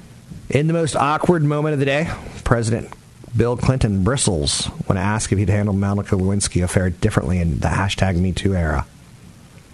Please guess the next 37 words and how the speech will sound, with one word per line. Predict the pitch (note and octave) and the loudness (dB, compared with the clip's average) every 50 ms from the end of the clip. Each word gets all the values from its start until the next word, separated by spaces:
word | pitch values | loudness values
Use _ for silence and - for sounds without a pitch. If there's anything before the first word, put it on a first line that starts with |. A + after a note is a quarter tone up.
| - - - - - - - - - - - - - - | -20 -20 -20 -20 -20 -20 -20 -20 -20 -20 -20 -20 -12 0
Kind | - - F4+ | 0 2 2
of | F4+ | 2
an | B3 D3+ | 2 0
interesting, | D3+ - - B2+ - - A#2+ A2 G2+ F#2 F2 - - - - - - - - - - - - - - - - - - - | 0 0 -2 0 2 2 2 2 2 0 0 -2 -4 -12 -20 -20 -20 -20 -20 -20 -20 -20 -20 -20 -20 -20 -20 -20 -16 -4
you | - B2 | -2 0
know, | A2 E2+ C2+ - - - - - - - - - - - | 0 0 -2 -4 -6 -12 -14 -20 -20 -20 -20 -18 -6 -2
I'm | - | -2
not | C3+ C3+ | 0 0
gonna | A#2+ G#2 | 0 0
say | - A2 | 0 2
comparison | F2+ F#2+ F#2+ - - A#2 A2+ A2+ A2+ G#2+ - F2+ | 2 2 0 2 2 2 2 2 2 2 2 2
'cause | E2 F2 | 2 2
that's | G#2+ G#2+ - - | 0 0 0 0
wrong, | D#2+ D#2 D#2+ F2 F#2 - - | 0 0 0 0 -2 -2 0
where | - G#2 G2+ | 0 0 0
you | G2 | 0
start | - - B2+ G2+ - | 2 2 2 2 2
thinking | A2+ A2 G#2 | 0 2 2
about | G#2+ G2 G#2 F#2 F2 F#2+ | 2 0 0 0 2 2
Bill | G#2 G#2+ G#2+ | 2 2 0
Clinton, | G2+ - A2+ G#2+ G#2+ A2+ A2 G#2+ G2+ | 0 0 0 2 2 2 2 2 2
Monica | G2+ G2+ G2+ G2+ - G2+ | 0 0 0 0 0 0
Lewinsky, | G2+ G2 G2+ G2+ - - - G2 G2 G2 F2+ - | 0 0 0 -2 0 0 0 0 2 0 0 0
President | - G#2 G#2 G2+ G#2 F2 | 0 0 2 2 0 0
Trump, | - - G#2+ G#2 F#2+ - - | 0 0 0 -2 -2 -4 -4
Stormy | - - G2+ G2+ G2+ G2+ | 0 0 2 2 2 2
Daniels, | F2+ G2 G2 G2+ G#2 A2 A2 - - - - - - - - - - - - - - - - - - - - - - - - - | 2 0 0 0 0 0 -2 -4 -6 -10 -12 -16 -20 -20 -20 -20 -20 -20 -20 -20 -20 -20 -20 -20 -20 -20 -20 -20 -20 -20 -14 -4
and | - A2+ | -2 0
what | A2 G#2+ - | 0 0 0
you | - - | -2 -2
can | - - A#2 G#2+ G#2+ | 0 -2 -2 -2 -2
and | G2 | -2
can't | - - A2 F#2+ - | 0 0 0 0 0
say | - - G#2+ G#2 G#2 | 0 0 0 2 2
in | G2 F#2+ F#2+ F2+ F2+ | 0 0 0 0 2
different | F#2+ G#2+ - - - - | 0 0 0 0 -2 0
eras. | E2 F2+ G2+ G#2 A2 A#2 A2+ G#2 - - - | 0 0 0 0 0 0 0 -2 -2 -2 -4